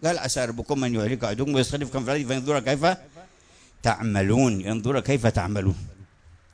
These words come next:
"أوذينا من قبل"، قال: "إن الأرض لله يورثها من يشاء من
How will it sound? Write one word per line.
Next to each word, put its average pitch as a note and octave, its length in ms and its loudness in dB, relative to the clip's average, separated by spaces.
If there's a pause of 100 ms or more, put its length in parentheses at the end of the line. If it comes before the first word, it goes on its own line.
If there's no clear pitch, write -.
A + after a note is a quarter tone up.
(440)
"أوذينا C3 440 0
من G#3 120 0
قبل"، G3 320 4
قال: G#3+ 200 -2
"إن E3 220 -4
الأرض C3 320 -4
لله F#2 380 -2 (180)
يورثها D#3 480 2
من C#3+ 220 2
يشاء D3 380 4
من E3 260 0